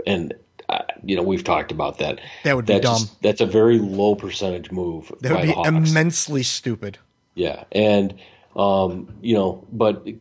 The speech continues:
Speaker 1: but it, personally, I think it, the, the best move for the Hawks from a business standpoint would be to,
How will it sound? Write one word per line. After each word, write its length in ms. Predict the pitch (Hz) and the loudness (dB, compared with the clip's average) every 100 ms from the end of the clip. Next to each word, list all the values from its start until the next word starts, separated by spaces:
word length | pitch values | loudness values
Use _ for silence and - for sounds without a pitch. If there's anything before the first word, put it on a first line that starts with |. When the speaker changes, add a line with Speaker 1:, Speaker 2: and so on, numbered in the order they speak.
| 113 - 113 | -6 -4 -2
Speaker 1:
but 200 | 117 117 | 2 2
it, 220 | 101 87 - _ _ - - - _ - | 0 -4 -6 _ _ -18 -18 -20 _ -10
personally, 420 | - 156 139 113 98 | 0 2 4 2 2
I 40 | |
think 260 | 107 113 110 | 0 -2 -2
it, 400 | 107 73 90 98 | -4 -6 -14 -8
the, 160 | 98 | -6
the 200 | 92 92 | -6 -8
best 320 | - 110 120 | -2 -2 -2
move 260 | 113 104 95 _ _ - | -2 -4 -4 _ _ -18
for 180 | - | -10
the 120 | 90 85 | -6 -4
Hawks 280 | 95 92 | -4 -6
from 220 | - 95 85 | -6 -4 -4
a 80 | |
business 580 | 78 - 113 147 98 87 | -6 -2 0 2 0 -2
standpoint 600 | - 90 87 92 85 - - _ _ - | -6 -8 -8 -8 -8 -8 -12 _ _ -4
would 200 | 104 90 | -2 0
be 200 | 107 107 | 2 2
to, 240 | 104 101 | 2 0